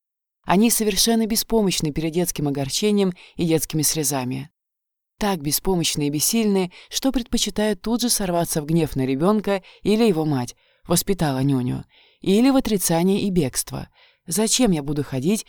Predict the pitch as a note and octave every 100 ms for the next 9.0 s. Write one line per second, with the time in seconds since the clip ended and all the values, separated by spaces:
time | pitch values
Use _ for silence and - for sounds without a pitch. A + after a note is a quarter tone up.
0 | - - E3+ D#3 D#3 - - C3 A#2+ A#2+
1 | - _ _ _ _ - G#3 - C4+ C4
2 | C4+ A#3 A#3+ A#3 A3+ A3+ F#3+ F#3 G#3 -
3 | G#3 G3+ F3+ F3 G#3 F#3 - E3 D#3 -
4 | C#3 - F#3 F3+ A3 G#3+ - - E3+ D#3
5 | F#3+ A#3 G#3+ D#3 C#3+ D3+ E3 D3 D3 B2+
6 | C3 - _ _ - D#3 C#3 C#3 C#3+ C#3+
7 | F3 G3 - - - - E3+ F3 A#3+ A#3
8 | - D#3+ C#3 C#3 - C#3+ D#3+ C3+ A#2